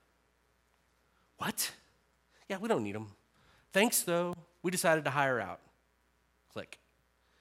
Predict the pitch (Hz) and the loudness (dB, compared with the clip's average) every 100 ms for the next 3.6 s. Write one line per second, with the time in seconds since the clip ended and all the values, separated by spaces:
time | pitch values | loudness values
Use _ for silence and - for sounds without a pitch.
0 | _ _ _ _ _ _ - 131 160 160 | _ _ _ _ _ _ -6 -4 0 -2
1 | - - 175 175 131 127 123 127 - 147 | -2 4 6 6 4 0 -2 -6 -2 -2
2 | 135 139 131 127 120 - 135 156 175 175 | 0 -2 -2 -4 -8 -8 0 2 2 0
3 | 160 151 127 113 113 | -4 -4 -2 -2 -4